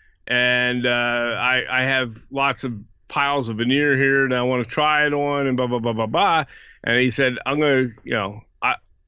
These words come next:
hey, I'll, I'll try and make you some, and I'll send them to you." Well, they were awesome. They were self-adhesive, and he had non-adhesive ones and self-adhesive ones. He sent me a batch of both, and I worked with both to try it. Uh, the, actually, I had more luck with the non-adhesive ones,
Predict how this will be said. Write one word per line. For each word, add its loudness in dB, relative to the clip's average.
hey, 0
I'll, -2
I'll 0
try 0
and 4
make 2
you -6
some, -4
and -2
I'll -4
send -4
them -6
to -14
you." -14
Well, 4
they 4
were 2
awesome. -2
They 2
were 2
self-adhesive, 0
and 0
he 4
had 4
non-adhesive 2
ones 0
and 0
self-adhesive 0
ones. -4
He 0
sent 0
me 2
a 2
batch 0
of -4
both, 0
and 0
I 0
worked 0
with -2
both 2
to -8
try 0
it. -2
Uh, -2
the, -4
actually, 0
I 0
had -2
more -4
luck -2
with -4
the -2
non-adhesive 0
ones, -4